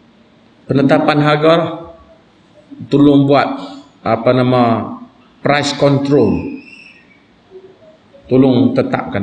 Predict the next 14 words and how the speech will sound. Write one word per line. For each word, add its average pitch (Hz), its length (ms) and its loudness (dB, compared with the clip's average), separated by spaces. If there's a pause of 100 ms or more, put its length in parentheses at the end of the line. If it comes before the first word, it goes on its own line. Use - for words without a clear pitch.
harga. 90 160 -8 (2500)
Nabi 202 340 2
sallallahu 160 720 4
alaihi 143 220 0
wasallam 175 500 0
tak - 160 -4
mau. 302 300 -4 (2000)
Nabi 202 320 4
kata, 127 540 0 (720)
"Innallaha 196 1040 4
huwal 175 400 2
khaliq, 170 640 -2 (1120)
huwal 180 480 2
qabid 175 540 2